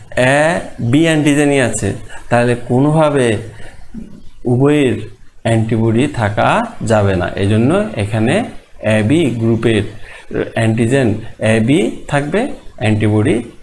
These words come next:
এবি কোনোটাই থাকবে না। এরপরে আসো রক্তের গ্রুপ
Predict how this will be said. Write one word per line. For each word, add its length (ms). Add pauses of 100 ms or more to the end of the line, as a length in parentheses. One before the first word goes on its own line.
এবি 1700
কোনোটাই 460 (340)
থাকবে 320
না। 160 (1000)
এরপরে 360
আসো 360 (380)
রক্তের 540
গ্রুপ 340